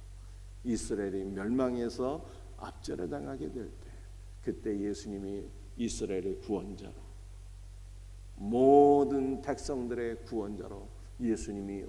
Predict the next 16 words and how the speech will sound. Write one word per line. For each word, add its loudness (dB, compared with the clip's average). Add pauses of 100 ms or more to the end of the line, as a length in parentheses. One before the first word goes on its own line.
오셔서 2 (440)
우리의 0
소망이 -4
되어주시고 -4 (200)
우리를 -2
구원하신 -2
것을 -2 (280)
믿으시기를 -2
바랍니다. -10 (760)
여러분들, 0
제가 2
무슨 0
말씀을 -4
드리고 -4
있는 -8
것입니까? -10